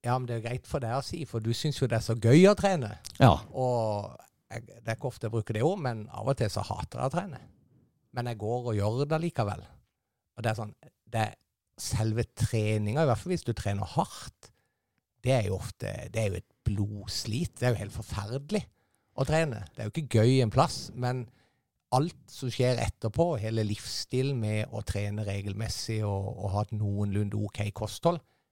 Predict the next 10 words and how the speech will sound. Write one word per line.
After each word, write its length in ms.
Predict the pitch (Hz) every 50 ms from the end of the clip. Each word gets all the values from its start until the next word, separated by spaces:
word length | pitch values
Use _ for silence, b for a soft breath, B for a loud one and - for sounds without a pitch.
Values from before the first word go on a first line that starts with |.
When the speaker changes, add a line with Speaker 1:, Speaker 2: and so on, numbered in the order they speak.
| _ -
Speaker 1:
det 120 | 120 117
gjør 160 | 117 113 113
jo 60 | 110 -
til 140 | 123 117 113
at 80 | - _ _ _ _ _ _ _ -
sluttsummen 760 | - - - 85 - _ - - - - 110 104 120 139 160
blir 140 | 185 196 190
så 140 | - 185 170
himla 240 | 160 175 170 139 120
bra. 200 | 113 107 - -